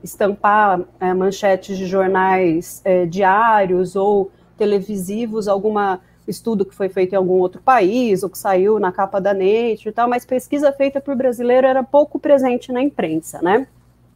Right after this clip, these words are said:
É, a gente sabia disso,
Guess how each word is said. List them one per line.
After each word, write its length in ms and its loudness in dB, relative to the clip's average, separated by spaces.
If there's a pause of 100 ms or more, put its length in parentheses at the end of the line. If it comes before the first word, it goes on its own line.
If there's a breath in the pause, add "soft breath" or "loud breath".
(880 soft breath)
É, 500 6
a 120 6
gente 360 2
sabia 720 2
disso, 680 -4